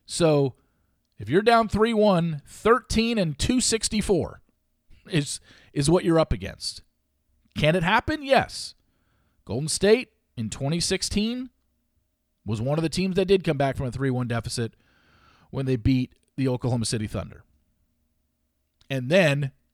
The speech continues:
in the very next round, the N B A Finals, they had a three one lead and lost to the Cavaliers. That was the LeBron title in Cleveland when they were down three one to the Warriors.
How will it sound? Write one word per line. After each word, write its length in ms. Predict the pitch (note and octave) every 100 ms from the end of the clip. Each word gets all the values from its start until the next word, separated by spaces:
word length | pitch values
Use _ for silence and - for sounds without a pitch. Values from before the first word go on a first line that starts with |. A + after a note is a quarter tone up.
| _ _
in 140 | D3 D#3
the 80 | C3
very 260 | D#3+ G3
next 240 | F3 D#3 D#3+
round, 460 | G#3 F#3 D3+ E3+
the 140 | C3+ D#3
N 60 |
B 140 | D#3 D3
A 40 |
Finals, 520 | F#3+ G3 E3+ D3 - - _ _ _ -
they 160 | D#3
had 280 | D3 A3 D4+
a 60 | G3
three 240 | - D#3
one 220 | C3+ C3
lead 360 | A#2 A#2+ A#2 A#2 - _ _ _ _ -
and 160 | C3+
lost 600 | C3 C3+ C3 A#2+ - - - _ _ _ _ _ _ _ _
to 720 | - D3 B2+ A#2+ A2+ A2 A2 G#2 _ _ _ _ _ _ _ _ _ _ _ _ _ _ _ _ _ _ _ _ _ _ _ _
the 100 | C3
Cavaliers. 600 | D3 A#2+ A2+ - - - _ _ _ _ _ _ _ _
That 180 | B2 G#2+
was 180 | A#2 G2
the 340 | A#2 A2 A2 - _ _ _
LeBron 580 | A#2+ A2 B2+ A#2+ A#2 A2+
title 380 | - B2+ B2 A#2
in 140 | A#2+
Cleveland 420 | A2+ C#3+ G#2+ A2+ A2
when 80 |
they 80 | A2
were 80 | A2
down 180 | A2 A2
three 180 | A#2 A2
one 220 | G2+ G2
to 60 |
the 60 | G#2
Warriors. 480 | G#2+ G2+ - - -